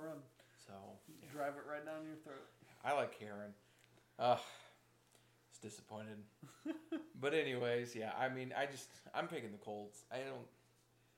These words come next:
Speaker 1: Yeah, uh,
Speaker 2: I think the Browns could make a show.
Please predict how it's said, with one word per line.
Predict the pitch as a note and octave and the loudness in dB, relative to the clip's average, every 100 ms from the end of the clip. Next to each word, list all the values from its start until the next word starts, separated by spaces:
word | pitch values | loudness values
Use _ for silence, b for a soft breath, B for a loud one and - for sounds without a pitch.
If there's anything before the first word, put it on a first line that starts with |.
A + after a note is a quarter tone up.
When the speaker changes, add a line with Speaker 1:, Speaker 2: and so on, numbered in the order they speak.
| - | -10
Speaker 1:
Yeah, | D3+ C#3 C#3 C#3+ - - | -2 2 4 2 -2 2
uh, | F#3+ F#3 F3+ - B B B B B B _ _ - | 6 6 4 -4 B B B B B B _ _ -4
Speaker 2:
I | E3+ | 0
think | A#3 | 2
the | F#3+ | 2
Browns | B2 C3 D#3 | 4 6 6
could | - B2+ | 2 -2
make | B2+ C#3 | -2 -4
a | |
show. | B2 | -6